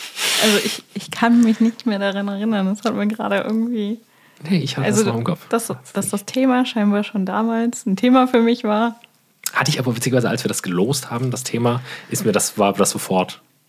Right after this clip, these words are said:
Speaker 1: Krass.
Speaker 2: wieder im Kopf. Tja.
Speaker 1: Verrückt.
Speaker 2: Eindrücke, die
Speaker 1: Wenn ich das
Speaker 2: bleiben.
Speaker 1: mal aufgehoben hätte, das wäre jetzt richtig spannend zu lesen. War
Speaker 2: Overhead-,
Speaker 1: wahrscheinlich auch
Speaker 2: Overhead-Projektor vor dir.
Speaker 1: Vielleicht war es auch einfach nur ein Wikipedia-Beitrag.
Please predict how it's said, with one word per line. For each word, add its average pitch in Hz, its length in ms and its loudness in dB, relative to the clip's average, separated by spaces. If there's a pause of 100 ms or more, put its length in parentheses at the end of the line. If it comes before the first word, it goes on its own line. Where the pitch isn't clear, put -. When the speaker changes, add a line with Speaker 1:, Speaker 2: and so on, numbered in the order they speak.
(100)
Speaker 1:
Krass. - 400 -14 (300)
Speaker 2:
wieder 185 160 -2
im - 120 -6
Kopf. - 260 -8 (1700)
Tja. - 80 -20 (420)
Speaker 1:
Verrückt. - 500 -20
Speaker 2:
Eindrücke, 180 460 -6 (580)
die - 40 -12
Speaker 1:
Wenn 175 100 -4
ich - 60 -4
das 175 220 -4
Speaker 2:
bleiben. - 20 -4
Speaker 1:
mal 202 160 -2
aufgehoben 180 400 -4
hätte, 190 240 -4
das 196 100 -6
wäre 180 120 -4
jetzt 185 140 -6
richtig 220 280 -10
spannend 220 360 -2
zu 208 120 -6
lesen. 208 420 0 (1500)
War 180 120 -6
Speaker 2:
Overhead-, - 20 -4
Speaker 1:
wahrscheinlich 190 340 -4
auch 202 60 -2
Speaker 2:
Overhead-Projektor 185 680 -2
vor 98 220 -2
dir. 98 120 -2
Speaker 1:
Vielleicht 202 580 2
war 190 80 6
es 190 80 2
auch 196 100 0
einfach 196 300 2
nur 185 100 2
ein 185 100 2
Wikipedia-Beitrag. 175 880 -4